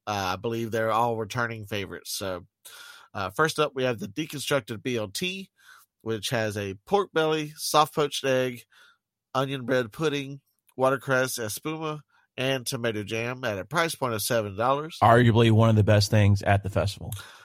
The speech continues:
Speaker 1: Uh, next up, we have the Deconstructed French Onion Soup, which is a beef broth ravioli,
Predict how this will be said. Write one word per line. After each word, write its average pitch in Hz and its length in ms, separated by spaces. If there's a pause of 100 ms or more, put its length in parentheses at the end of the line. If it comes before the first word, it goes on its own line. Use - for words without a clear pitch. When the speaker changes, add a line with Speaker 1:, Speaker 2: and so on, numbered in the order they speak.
(140)
Speaker 1:
Uh, 92 320 (100)
next 110 320
up, 135 140
we 131 80
have 104 120
the 95 100
Deconstructed 135 800
French - 480 (100)
Onion 131 400
Soup, - 400 (720)
which 104 220
is 98 160
a 95 280 (260)
beef 185 260 (100)
broth 147 340 (120)
ravioli, 117 640